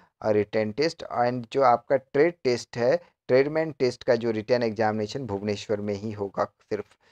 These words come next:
राइट। अब यहाँ पे देखिए फ़ोर हंड्रेड रुपीज एप्लीकेशन फ़ी है सभी के लिए,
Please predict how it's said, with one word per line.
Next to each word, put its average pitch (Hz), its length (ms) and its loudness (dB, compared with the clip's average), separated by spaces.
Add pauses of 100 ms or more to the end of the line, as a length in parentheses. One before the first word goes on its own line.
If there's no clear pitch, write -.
(280)
राइट। 120 320 6
अब 139 180 0
यहाँ 147 280 -2
पे 143 80 4
देखिए 127 280 -4
फ़ोर 139 300 0
हंड्रेड 127 340 -2
रुपीज 123 300 -8
एप्लीकेशन 117 580 -6
फ़ी 123 200 -10
है 123 100 -2
सभी 110 360 -2
के 113 180 -4
लिए, 117 280 -4